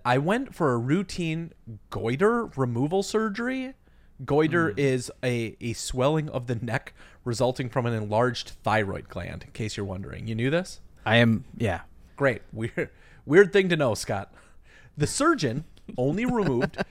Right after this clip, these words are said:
Speaker 2: <laughs>
Speaker 1: my right side of the thyroid because he said I was young enough and didn't want me to take my thyroid meds for the rest of my life.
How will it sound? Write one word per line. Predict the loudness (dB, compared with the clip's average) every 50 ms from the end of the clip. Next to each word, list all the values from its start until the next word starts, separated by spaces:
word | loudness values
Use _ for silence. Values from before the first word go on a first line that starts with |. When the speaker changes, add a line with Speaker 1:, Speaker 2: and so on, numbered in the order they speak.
| -6 -6
Speaker 2:
<laughs> | -6 -4 -4 -2
Speaker 1:
my | -2 0 0
right | -2 -4 -4 0 2 2 2 2 -2 -8 -14
side | -6 -2 0 2 2 2 0 -2 -4
of | -6 -8
the | -8 -6
thyroid | -4 -4 -4 -4 -6 -6 -6 -4 -4 -4 -4 -4
because | -6 -4 -4 -4 -4 -2
he | -4
said | -2 0 2 2
I | 4 2
was | 2 2 0 -2 -2
young | -4 -4 -4 -4 -4 -4
enough | -4 -4 -6 -6 -8 -10 -14 -12
and | -8 -8 -6 -4
didn't | -2 -2 -2 -2 -4 -4
want | -4 -4 -4
me | -4 -4
to | -6
take | -6 -6 -6 -6 -6 -6 -8 -10 -18 -20 -20 -20 -20 -20 -20 -20 -20 -20 -12
my | -6 -2 -2 0 -2
thyroid | 0 2 2 4 4 4 4 2 2 2 2 2 0
meds | -2 -2 -2 -4 -4 -6 -6
for | -4 -2
the | -2 -2
rest | -2 -2 -2 -2 -4 -4 -6 -8
of | -8
my | -8 -8
life. | -8 -10 -12 -16 -16 -18 -20